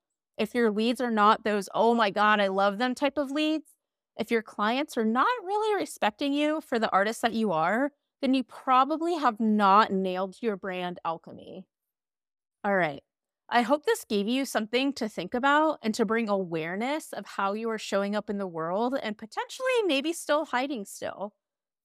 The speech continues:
So come to the first day of the Premium Sales Sorcery series on Monday,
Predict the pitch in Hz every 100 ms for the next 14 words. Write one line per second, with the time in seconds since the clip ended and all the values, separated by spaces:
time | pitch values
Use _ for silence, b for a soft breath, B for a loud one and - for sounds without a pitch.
0 | _ _ _ _ - 277 269 262 - -
1 | 294 392 480 508 - 294 - - 180 180
2 | 220 269 226 240 233 - 247 269 277 262
3 | - 208 233 226 - 185 190 - 294 294
4 | - 240 220 240 277 - 294 262 175 156
5 | 147 165 226